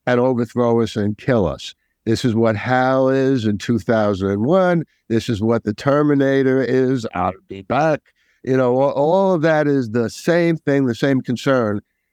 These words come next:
And, uh, I've always thought that we need to give at least as much attention to the other,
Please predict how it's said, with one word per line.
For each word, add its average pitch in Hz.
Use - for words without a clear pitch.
And, 139
uh, 139
I've 180
always 143
thought 110
that 127
we 120
need 143
to 143
give 123
at 113
least 143
as 110
much 110
attention 104
to 117
the 120
other, 131